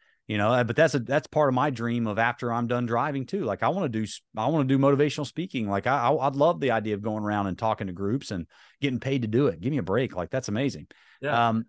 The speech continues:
Speaker 1: but I don't think anyone should hear what I, what we're talking about and think, "Oh my gosh, I, I don't even know where to start then."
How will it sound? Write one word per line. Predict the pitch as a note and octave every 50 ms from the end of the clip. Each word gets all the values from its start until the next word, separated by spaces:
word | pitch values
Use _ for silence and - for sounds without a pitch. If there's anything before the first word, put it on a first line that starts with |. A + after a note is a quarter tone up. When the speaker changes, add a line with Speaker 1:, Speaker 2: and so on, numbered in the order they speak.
| _ _
Speaker 1:
but | C3+ B2+ C#3 D3 D3 -
I | - C#3 D3
don't | D3 F#3 G#3+ A3+ G3+ -
think | - F#3+ E3 D3
anyone | E3 E3+ E3 D3+ D3+ D3+ D3
should | C3+ - - C3+ A#2 -
hear | - - C#3+ D3 D3+ D3+ D3+ C#3+ C#3 C3 - _ _ _ _ _ _ _ _ _ _ _ _
what | - A2+ C3 C#3
I, | C#3 C3 B2+ B2+ C3
what | C3+ C3+ B2+ A#2
we're | A2+ A#2+ A#2
talking | - B2+ A2+ B2 C#3 C3+ D3+
about | D#3 D#3+ E3 D#3+ C#3 C3
and | A#2 G2+
think, | - - B2+ A#2+ A2 - -
"Oh | A#2 A2+
my | A2 G2+ F#2+
gosh, | F2+ G#2 G2 F#2 F#2 F2 - -
I, | A#2+ A#2 - A#2+
I | C3
don't | C#3 C#3
even | B2+ A#2+ A#2
know | A2+ A2+
where | A2 G2
to | F2+
start | - - - - - C3 A2+ A#2 A#2 F#2+ F#2
then." | F#2 F2 E2 D#2+ D#2+ D#2+